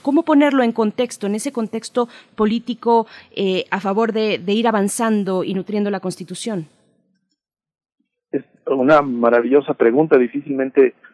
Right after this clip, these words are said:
Speaker 2: para responderla de manera muy breve, pero da-, déjame dar algunas quizá coordenadas de por donde yo creo que la respuesta tendría que desarrollarse, eh, Berenice.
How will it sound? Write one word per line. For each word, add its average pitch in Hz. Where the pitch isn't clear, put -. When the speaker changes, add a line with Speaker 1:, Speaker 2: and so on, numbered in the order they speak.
Speaker 2:
para 113
responderla 120
de 120
manera 120
muy 135
breve, 170
pero 143
da-, 170
déjame 170
dar 151
algunas 143
quizá 135
coordenadas 131
de 120
por 117
donde 135
yo 131
creo 131
que 110
la 110
respuesta 120
tendría 123
que 120
desarrollarse, 123
eh, 120
Berenice. 117